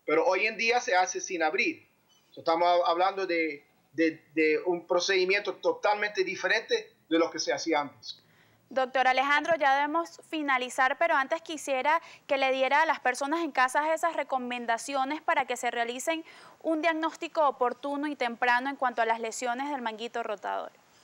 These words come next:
Speaker 1: Pues, lo, lo importante es que el paciente acude a un médico que se dedique a esto. Si es un ortopedista, pregunta, pregunta a la oficina si es, si el dolor, el doctor se dedica mucho a hombro. Porque debe, si para, para hacer estas cirugías mínimo invasivos,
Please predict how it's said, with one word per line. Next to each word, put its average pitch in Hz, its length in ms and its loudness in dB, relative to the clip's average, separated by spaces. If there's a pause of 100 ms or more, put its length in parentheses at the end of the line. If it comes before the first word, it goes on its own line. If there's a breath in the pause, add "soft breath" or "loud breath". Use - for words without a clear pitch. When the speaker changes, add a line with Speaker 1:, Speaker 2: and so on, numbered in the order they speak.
(800 loud breath)
Speaker 1:
Pues, 262 200 0
lo, 240 180 2
lo 214 160 0
importante 233 580 0
es 262 120 -6
que 220 100 0
el 208 160 -4
paciente 220 640 -2
acude 233 420 0
a 220 80 4
un 202 140 0
médico 214 420 -2
que 196 120 -4
se 180 120 0
dedique 180 260 2
a 170 100 4
esto. 151 400 -6 (240)
Si 165 180 0
es 196 140 0
un 233 100 2
ortopedista, 233 960 0 (140)
pregunta, 214 560 0
pregunta 180 340 2
a 202 40 2
la 202 80 4
oficina 196 640 -2 (140)
si 180 220 0
es, 185 180 0
si 185 120 0
el 170 100 0
dolor, 190 380 2
el 175 160 0
doctor 175 320 0
se 190 180 2
dedica 185 360 2
mucho 185 320 0
a 170 60 4
hombro. 185 440 -2 (140)
Porque 160 180 -2
debe, 175 280 2
si 185 160 -6
para, 175 340 0
para 170 160 2
hacer 214 180 0
estas 247 380 0
cirugías 220 480 -2
mínimo 214 400 -4
invasivos, 190 720 2